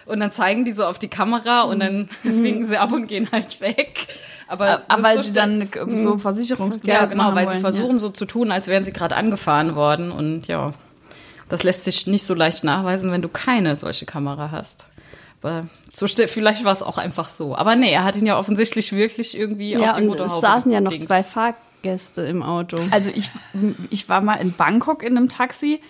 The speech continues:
Speaker 3: und das Taxi hat auch eine Frau angefahren und die ist auch so wirklich so seitlich über die Motorhaube drüber gerollt und ist dann aber aufgestanden, hat so den Taxifahrer angeguckt, die haben sich irgendwie so zugenickt und sie ist dann einfach
Speaker 1: <laughs>
Speaker 3: weitergegangen, wo ich
Speaker 1: Gott.
Speaker 3: auch so gedacht habe, okay,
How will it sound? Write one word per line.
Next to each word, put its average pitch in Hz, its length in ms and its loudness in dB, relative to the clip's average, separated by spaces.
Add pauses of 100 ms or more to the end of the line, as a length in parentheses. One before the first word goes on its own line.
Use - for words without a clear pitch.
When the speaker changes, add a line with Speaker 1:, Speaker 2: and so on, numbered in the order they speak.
(220)
Speaker 3:
und 202 80 -2
das 202 100 -2
Taxi 233 320 -2
hat 208 180 -2
auch 233 180 2
eine 233 120 0
Frau 226 300 2
angefahren 190 640 2
und 208 100 4
die 214 80 0
ist - 260 -6
auch 262 200 2
so 214 260 -6
wirklich 277 300 -4
so 214 100 -8
seitlich 214 480 0
über 269 200 2
die 233 340 -2
Motorhaube 214 680 0
drüber 214 360 -2
gerollt 220 480 -2 (360)
und 214 220 -2 (100)
ist 269 160 0
dann 254 140 4
aber 196 380 2 (160)
aufgestanden, 311 840 2
hat 254 160 2
so 233 60 -6
den 196 160 -4
Taxifahrer 311 640 -8
angeguckt, 302 380 -6
die 254 80 -2
haben 254 120 4
sich 269 120 -6
irgendwie 254 220 -2
so 220 100 -10
zugenickt 330 640 -4
und 247 80 -6
sie 254 160 -6
ist 262 220 -4
dann 262 100 0
einfach 240 260 0
Speaker 1:
<laughs> 196 60 0
Speaker 3:
weitergegangen, 247 580 2
wo 240 40 0
ich 214 100 0
Speaker 1:
Gott. 208 100 2
Speaker 3:
auch - 40 -6
so 381 140 -2
gedacht - 360 -2
habe, 202 160 -10
okay, 214 400 -6